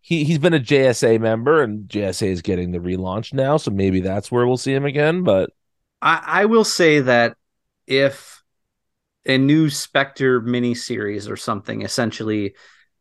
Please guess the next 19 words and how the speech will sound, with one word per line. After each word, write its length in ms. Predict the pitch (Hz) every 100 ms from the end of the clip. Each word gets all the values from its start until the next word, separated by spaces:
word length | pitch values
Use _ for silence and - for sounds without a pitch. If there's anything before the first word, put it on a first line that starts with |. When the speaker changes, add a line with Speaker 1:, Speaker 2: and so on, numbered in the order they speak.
| _
Speaker 2:
pops 380 | - 123 123 -
up, 300 | 117 104 - _ _ _ _ _ _ _ _ _ _ -
uh, 240 | 120 120
in 140 | 127 117
the 60 |
dawn 300 | 117 120 113
of 120 | 110 110
D 140 | 107
C 300 | - 113 101
or 80 | 101
whatever, 380 | 101 95 98 -
and 240 | 107 107
the, 120 | 110
and 120 | 131
the 80 | 123
impetus 480 | 143 143 139 123 -
for 160 | - 123
that 240 | 117 110
was 340 | 113 104 -